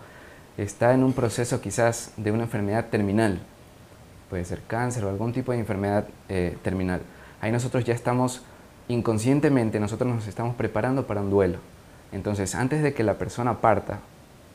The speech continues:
se vaya de, de, de este mundo terrenal, nosotros ya estamos viviendo el duelo. Entonces, por eso es que cuando ya la persona, eh,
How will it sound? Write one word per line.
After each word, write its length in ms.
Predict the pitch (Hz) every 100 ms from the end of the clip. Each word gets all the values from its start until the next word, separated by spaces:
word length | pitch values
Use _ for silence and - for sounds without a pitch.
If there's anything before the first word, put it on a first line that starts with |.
| - - -
se 140 | - 95
vaya 360 | 101 110 110 -
de, 380 | 101 95 92 85
de, 300 | 101 95 92
de 200 | 98 98
este 180 | -
mundo 280 | 110 110 107
terrenal, 420 | 107 113 113 107 113 - - - - - - -
nosotros 340 | 110 110 123
ya 80 | 117
estamos 300 | 117 127 120
viviendo 320 | 101 107 101
el 60 | 107
duelo. 240 | 123 92 - - - - - - -
Entonces, 400 | 101 107 107 123
por 180 | - 104
eso 160 | 117 131
es 80 |
que 120 | - 120
cuando 420 | 110 101 101 - 107
ya 160 | 110
la 160 | 123 123
persona, 500 | 104 - 117 120 - - - - -
eh, 420 | 101 98 95